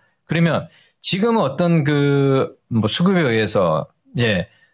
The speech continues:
어, 지금 살짝 좀 내려오고, 어, 투신 자체가 좀 위축되는 모습들이 좀 보이지만, 어, 뭐, 제가 보는 관점은 지금 십일만 원 이하는 뭐, 괜찮다라고 보고 있습니다. 매수 관점 충분히 가능하다고 보고 있고. 자, 오늘도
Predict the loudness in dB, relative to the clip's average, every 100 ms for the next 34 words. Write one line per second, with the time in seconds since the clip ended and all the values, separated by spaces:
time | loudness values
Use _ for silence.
0 | _ -6 0 2 2 0 -2 -2 -2 -2
1 | 0 0 0 2 2 0 0 0 2 2
2 | 0 -2 -2 0 2 2 2 0 0 0
3 | 0 -2 -2 0 0 0 -2 0 0 0
4 | 0 2 0 0 -2 -6 -20 _ _ -4
5 | -2 0 0 2 2 2 0 0 2 2
6 | 0 -2 -2 0 0 0 0 0 0 2
7 | 0 0 -2 0 0 0 0 -2 0 0
8 | 0 0 -2 -2 -2 -2 0 -2 0 0
9 | 0 2 2 2 -2 -2 -2 -2 -4 -2
10 | -2 -2 0 2 2 2 0